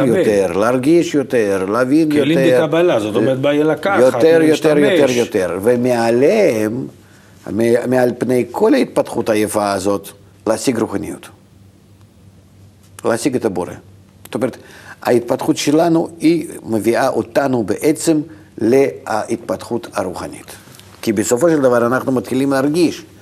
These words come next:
Speaker 2: כיסינו את הכל לכדור הארץ, גמרנו את הכל, נו, יש לך עוד פלאפון יותר משוכלל, עוד משהו
Speaker 1: כן,
Speaker 2: יותר.
Speaker 1: אוקיי.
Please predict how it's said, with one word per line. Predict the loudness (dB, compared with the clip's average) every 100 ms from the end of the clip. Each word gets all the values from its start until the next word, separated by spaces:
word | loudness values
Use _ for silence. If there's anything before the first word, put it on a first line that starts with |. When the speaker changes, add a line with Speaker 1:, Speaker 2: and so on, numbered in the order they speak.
| -20 -20 -20 -20 -20 -18 -16 -8
Speaker 2:
כיסינו | -2 -2 2 4 4
את | 2
הכל | 0 0
לכדור | 2 2 2 2
הארץ, | 2 -2 -8 -14 -16 -4
גמרנו | -2 2 2 2 0
את | 0
הכל, | 0 2 0
נו, | 2 0
יש | 0 -2
לך | -2
עוד | 0 0
פלאפון | 2 0 2 0 0 0
יותר | 0 0 -2
משוכלל, | -6 -6 -4 -4 -2
עוד | 0 0 0
משהו | 0 0
Speaker 1:
כן, | 0
Speaker 2:
יותר. | 0
Speaker 1:
אוקיי. | -2 -4 -2 -4